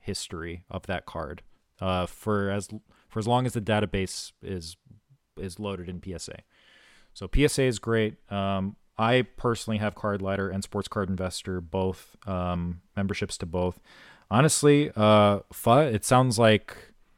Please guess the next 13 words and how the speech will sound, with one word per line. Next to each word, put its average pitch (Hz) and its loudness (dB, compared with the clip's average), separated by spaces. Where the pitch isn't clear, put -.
it 98 -6
sounds 131 4
like 127 4
you're 120 4
doing 117 6
pretty 110 6
well. 87 0
If - -2
you 123 8
have 123 10
all 120 8
three, 117 2
um, 95 -2